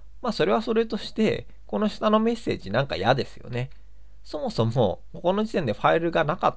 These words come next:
たら、えーっと、どうするべきかっていうことなんですけれども、まあ、ファイルがなかったら、まあ、キャラチップも表示できないですし、えーっと、このね、画像表示もできないじゃないですか。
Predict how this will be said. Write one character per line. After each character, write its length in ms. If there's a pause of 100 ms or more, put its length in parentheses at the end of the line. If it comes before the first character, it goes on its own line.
た 120
ら、 260 (520)
え 160
ー 20
っ 40
と、 160
ど 200
う 20
す 160
る 100
べ 120
き 140
か 120
っ 60
て 160
い 40
う 40
こ 160
と 100
な 120
ん 60
で 80
す 120
け 80
れ 100
ど 120
も、 300 (200)
ま 80
あ、 20
フ 100
ァ 80
イ 20
ル 80
が 100
な 120
か 100
っ 140
た 120
ら、 400 (300)
ま 140
あ、 40
キ 100
ャ 60
ラ 120
チ 140
ッ 60
プ 120
も 180
表 140
示 260
で 100
き 140
な 120
い 60
で 120
す 180
し、 260 (500)
え 240
ー 20
っ 20
と、 100
こ 160
の 420
ね、 180
画 180
像 100
表 120
示 200
も 120
で 120
き 120
な 100
い 40
じ 80
ゃ 40
な 100
い 60
で 100
す 100
か。 240